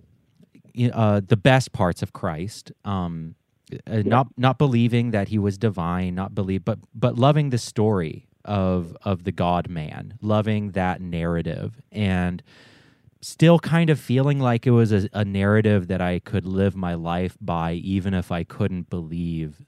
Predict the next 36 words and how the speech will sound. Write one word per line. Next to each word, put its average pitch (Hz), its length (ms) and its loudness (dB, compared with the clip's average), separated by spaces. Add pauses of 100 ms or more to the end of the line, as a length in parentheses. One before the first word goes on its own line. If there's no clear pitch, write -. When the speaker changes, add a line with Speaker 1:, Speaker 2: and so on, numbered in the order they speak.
Speaker 1:
the 92 100 -6
central 101 440 -2
creeds 85 480 -8
of 80 260 -8
the 80 100 -8
church. - 460 -10 (1040)
Um, 90 360 -2
but - 180 0
then, 113 280 2 (1040)
uh, 95 680 2 (100)
feeling 127 400 4
more 117 220 6
and 113 100 4
more 117 460 6
like 110 240 0
I 104 100 4
couldn't 107 300 2
have 117 480 2
a 117 80 4
home 95 480 0
in 117 160 -4
Christianity, 98 960 -2
and 120 120 -2
so 95 120 0
I 92 60 0
kinda 101 260 -2
started 95 280 -4
looking 92 300 -4
elsewhere, 92 480 0
and 107 100 0
then 117 120 0
I 123 80 0
discovered 123 500 0
T 131 180 -2
S 117 160 0
T. 117 360 -6